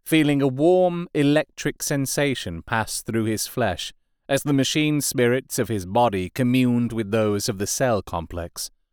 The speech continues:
The light in this place was dim, the glow globes set to their minimum lux level. At the end of the passageway, he could see the shimmering glow of the energy field that prevented the heretic abbot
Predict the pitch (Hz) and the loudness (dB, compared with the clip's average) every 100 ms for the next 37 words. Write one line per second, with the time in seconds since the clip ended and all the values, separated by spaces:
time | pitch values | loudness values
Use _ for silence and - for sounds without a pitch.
0 | _ _ _ _ _ _ _ - 165 170 | _ _ _ _ _ _ _ -10 0 2
1 | 180 240 214 185 156 147 - - 170 123 | 4 2 0 0 2 0 0 0 0 0
2 | - 117 107 95 123 135 92 85 _ _ | -4 -4 -4 -2 0 0 0 -8 _ _
3 | _ _ _ _ 147 117 151 147 139 120 | _ _ _ _ -2 4 4 6 4 4
4 | 123 107 92 80 - 127 - - 117 107 | 4 4 0 -2 0 0 0 -4 -2 0
5 | 104 117 120 113 104 95 98 127 - - | 2 2 2 2 0 -2 0 -2 -4 -8
6 | 95 87 85 78 _ _ _ _ _ _ | -6 -6 -8 -14 _ _ _ _ _ _
7 | _ _ _ _ _ _ - 147 135 156 | _ _ _ _ _ _ -2 0 4 4
8 | 170 190 151 135 143 135 139 98 92 80 | 4 2 0 0 0 0 0 -2 -2 -4
9 | _ _ _ _ - 131 135 - 147 131 | _ _ _ _ -4 -2 0 0 0 0
10 | - - 160 151 151 139 123 143 143 107 | -2 0 2 2 0 0 2 4 4 2
11 | 92 110 120 135 139 113 90 82 - 92 | 0 -2 0 2 2 -2 -4 -8 -6 -4
12 | 85 82 123 - 120 104 151 135 135 117 | -4 -6 -8 -4 -2 2 0 0 -2 0
13 | 120 156 143 - 123 - 160 123 92 | 2 2 0 -2 -4 0 0 0 -4